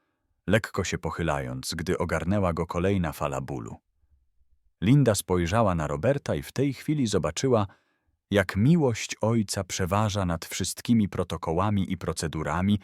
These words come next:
których dotąd przestrzegał. „Jak myślisz, co powinienem zrobić?”, zapytał Robert głosem ledwo słyszalnym.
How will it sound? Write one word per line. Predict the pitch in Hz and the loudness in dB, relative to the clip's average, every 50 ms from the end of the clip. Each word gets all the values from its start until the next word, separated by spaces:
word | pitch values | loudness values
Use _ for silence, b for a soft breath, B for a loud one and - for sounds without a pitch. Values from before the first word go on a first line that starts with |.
| B B B | B B B
których | - - - 101 90 82 82 | -10 -4 -2 -2 -2 -2 0
dotąd | 85 104 107 - 104 101 98 92 - | 0 0 0 2 0 -4 -4 -4 -6
przestrzegał. | - - 101 92 - - - - - - 65 60 58 52 50 50 - - - _ _ _ _ _ _ _ _ _ _ _ _ _ _ _ _ _ _ _ _ _ _ _ _ _ _ _ _ _ _ _ _ - | -6 -6 -4 -4 -4 -6 -6 -4 -4 -2 -4 -4 -6 -10 -10 -10 -12 -14 -16 _ _ _ _ _ _ _ _ _ _ _ _ _ _ _ _ _ _ _ _ _ _ _ _ _ _ _ _ _ _ _ _ -4
„Jak | 69 71 - - | -4 -4 -2 -4
myślisz, | 80 69 - - - 76 - - - - - _ _ _ _ _ _ _ _ _ _ _ _ _ _ _ _ _ _ | -4 -4 -4 -6 -6 -6 -6 -6 -6 -8 -12 _ _ _ _ _ _ _ _ _ _ _ _ _ _ _ _ _ _
co | - - 117 | -2 0 2
powinienem | - 113 92 92 95 95 98 95 95 90 87 | 2 2 2 4 4 4 4 4 2 2 0
zrobić?”, | 78 92 80 76 69 60 - - - - - - _ _ _ _ _ _ _ _ _ _ _ _ _ _ _ | 0 0 0 0 -2 -4 -8 -10 -12 -12 -14 -16 _ _ _ _ _ _ _ _ _ _ _ _ _ _ _
zapytał | - 95 85 - 98 - 82 78 | -2 -2 -2 -2 -4 -4 -4 -2
Robert | 76 92 90 82 85 82 82 - | 0 -2 -2 -2 -2 -4 -6 -6
głosem | 80 - 87 87 82 - - 85 82 80 | -4 0 0 0 0 -2 -2 -4 -2 0
ledwo | 78 80 73 69 78 78 | 0 0 -2 -2 -6 -8
słyszalnym. | - - 87 82 - 85 76 67 65 65 64 62 65 | -6 -6 -6 -4 -4 -2 -4 -4 -4 -6 -8 -8 -10